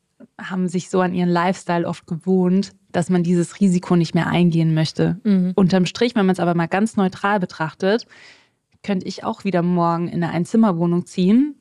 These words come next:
Speaker 1: würd halt dann wieder putzen gehen. Hab ich lange gemacht in meinem Leben. Hab auf jeden Fall ein Dach überm Kopf. Wir leben so privilegiert hier in Deutschland und, äh, könnt einfach wieder von vorne anfangen, was aufzubauen,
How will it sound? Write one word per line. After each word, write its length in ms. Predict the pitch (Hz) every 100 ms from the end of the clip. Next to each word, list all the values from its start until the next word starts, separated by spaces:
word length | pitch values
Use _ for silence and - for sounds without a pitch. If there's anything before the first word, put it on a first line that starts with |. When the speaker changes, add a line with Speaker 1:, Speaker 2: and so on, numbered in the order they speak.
| _
Speaker 1:
würd 200 | 196 190
halt 200 | 185 170
dann 160 | 185 180
wieder 160 | 180
putzen 400 | 175 220 - 170
gehen. 340 | 156 160 196 226
Hab 80 | 185
ich 80 | 165
lange 200 | 185 180
gemacht 280 | 170 190 -
in 80 | 214
meinem 160 | 214
Leben. 360 | 214 220 226 269 - - - _
Hab 100 | 185
auf 160 | 185 196
jeden 160 | 208
Fall 140 | 196 175
ein 80 | 165
Dach 240 | 185 214
überm 300 | 233 226 233
Kopf. 400 | - 247 - -
Wir 200 | 180 180
leben 280 | 180 185 190
so 100 | 202
privilegiert 640 | 196 - 196 185 180 214 220
hier 120 | 175
in 80 | 170
Deutschland 640 | 170 202 - 170 190 233 - - - -
und, 380 | 196 196 190 -
äh, 220 | 185 185
könnt 260 | 185 185 185
einfach 300 | 170 202 202
wieder 200 | 190 180
von 180 | 185
vorne 440 | 170 - 180 202 190
anfangen, 580 | 185 185 196 190 190 185
was 140 | 175
aufzubauen, 600 | - - - 156 147 151